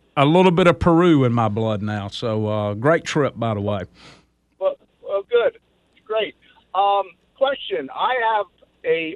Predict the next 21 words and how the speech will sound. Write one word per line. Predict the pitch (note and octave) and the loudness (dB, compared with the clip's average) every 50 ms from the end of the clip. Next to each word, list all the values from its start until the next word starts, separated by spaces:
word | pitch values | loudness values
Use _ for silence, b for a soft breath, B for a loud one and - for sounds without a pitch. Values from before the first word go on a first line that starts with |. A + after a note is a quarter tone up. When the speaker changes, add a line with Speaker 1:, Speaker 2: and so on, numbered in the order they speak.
| - - | -2 0
Speaker 2:
old | G3 A3 G#3+ G#3 F3 - | 2 4 4 2 0 0
bottle | G3+ G3 G3 G3+ G3 F#3 E3 | 0 0 2 2 2 2 2
of | D3+ - _ | 0 0 _
D | - F3 F3+ E3+ | -8 -14 -14 -14
D | F3 F3 D#3+ - | -14 -16 -16 -10
T. | - E3+ D#3 B2+ - - | -6 -6 -4 -4 -6 -8
Can | - A#2+ | -6 -4
I | B2 C3 | -2 -2
return | C3 C3+ C3+ - D#3+ E3+ F#3 G3 | -2 -4 -2 0 0 2 2 2
it? | G#3+ - _ _ _ _ _ _ _ _ _ _ _ _ _ _ - - _ | 0 0 _ _ _ _ _ _ _ _ _ _ _ _ _ _ -20 -8 _
Speaker 1:
Yes, | A#2+ B2+ D#3 E3 - - | 2 4 4 4 4 2
you | C3+ B2+ | 0 0
can. | - D3+ C#3+ B2 G#2 F2+ - - _ _ _ _ | 0 0 0 0 -2 -4 -6 -12 _ _ _ _
So | - - C3 A#2+ A#2+ A#2 B2+ | -4 0 2 4 4 4 4
in | C#3 D3 D3+ D3+ | 2 2 4 4
the, | D3 D#3 D3+ C#3+ C#3 C3 - | 4 4 4 4 4 2 2
in | - D3 D3+ | 2 2 2
the | D3 C#3 | 4 4
Speaker 2:
Okay. | C3 C3 | 2 4
Speaker 1:
Anderson | C#3 D3+ D#3+ E3 E3 - - E3 D#3+ D#3 | 2 2 2 2 0 0 0 0 2 4
location, | D#3+ D#3 D3+ - D#3+ D#3 D#3 D3+ - - D#3+ D3+ D3 D3 C#3+ | 4 4 4 4 4 4 4 4 2 0 0 0 0 -2 -4